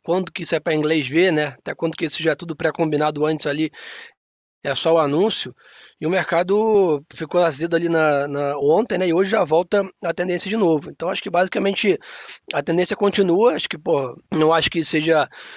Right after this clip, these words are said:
inteligente pra nenhum dos membros ali, tanto a Arábia Saudita quanto os Emirados Árabes ali, né, encrencarem. A Rússia também, inteligente pra ambos, né? Então, acho que vai prevalecer ali o dilema do prisioneiro, <laughs> espero.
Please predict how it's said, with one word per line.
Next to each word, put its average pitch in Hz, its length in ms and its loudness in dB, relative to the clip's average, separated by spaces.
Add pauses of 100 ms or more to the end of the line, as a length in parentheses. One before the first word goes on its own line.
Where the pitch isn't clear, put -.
(140)
inteligente 147 640 2
pra 147 120 -2
nenhum 147 180 0
dos 151 120 -2
membros 143 340 0
ali, 143 180 -2
tanto 151 360 0
a 135 60 4
Arábia 143 240 2
Saudita 143 400 -4
quanto 139 240 -2
os - 20 -2
Emirados 143 380 0
Árabes 139 340 -2
ali, 143 260 -2
né, 135 120 -2
encrencarem. 147 640 0
A 127 60 2
Rússia 151 340 -2
também, 147 460 0 (500)
inteligente 160 460 0
pra 156 220 2
ambos, 185 360 2
né? 160 200 2
Então, 165 180 -2
acho 156 120 -2
que 156 60 -8
vai 170 140 0
prevalecer 180 520 0
ali 190 80 -6
o - 20 -8
dilema 175 220 -2
do 180 80 -8
prisioneiro, 170 480 0
<laughs> - 0 -
espero. 190 520 -2